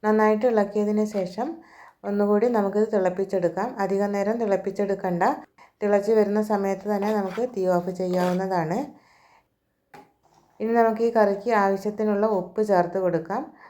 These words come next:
അര ടീസ്പൂൺ ഉപ്പാണ് ഞാനിപ്പോൾ ചേർത്ത് കൊടുത്തിരിക്കുന്നത്. ഇനി നമുക്കിതിന് വേണ്ട വറവ് തയ്യാറാക്കി എടുക്കണം.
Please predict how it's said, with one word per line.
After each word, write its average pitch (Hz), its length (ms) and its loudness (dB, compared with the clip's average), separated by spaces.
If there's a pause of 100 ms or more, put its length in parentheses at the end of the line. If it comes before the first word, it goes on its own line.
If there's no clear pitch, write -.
(220)
അര 196 140 0 (100)
ടീസ്പൂൺ 214 400 0
ഉപ്പാണ് 196 400 -2
ഞാനിപ്പോൾ 190 360 -2
ചേർത്ത് 185 360 0
കൊടുത്തിരിക്കുന്നത്. 180 800 -2 (1200)
ഇനി 214 140 4
നമുക്കിതിന് 208 540 2
വേണ്ട 202 300 0
വറവ് 185 380 2
തയ്യാറാക്കി 175 580 -2
എടുക്കണം. 170 440 -6